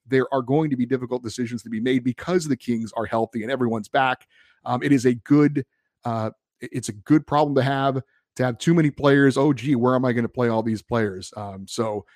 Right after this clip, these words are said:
I think Carl Grundstrom, though, has kind of complicated things a little bit, if you wanna call it that, because of the way he has played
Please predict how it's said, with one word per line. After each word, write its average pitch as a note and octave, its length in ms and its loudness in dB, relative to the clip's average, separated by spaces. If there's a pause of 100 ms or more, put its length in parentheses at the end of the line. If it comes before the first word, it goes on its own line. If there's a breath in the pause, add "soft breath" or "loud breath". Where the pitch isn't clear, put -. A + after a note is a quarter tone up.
I C#3 60 -2
think D3 160 2
Carl C#3+ 200 2
Grundstrom, C3 400 0
though, A#2 140 4
has A#2 140 0
kind B2+ 180 -6
of A2 80 -8
complicated D3 680 -2
things B2 260 0
a A#2+ 60 -4
little B2 180 0
bit, A2+ 160 0
if G#2+ 80 -6
you A2+ 80 -6
wanna A2 140 -4
call A2 240 -4
it - 80 -12
that, A2+ 160 -6
because G#2+ 220 -6
of G2+ 40 -16
the A2 60 -8
way G#2+ 120 -6
he A2 120 -4
has A2 120 -2
played G#2+ 360 -8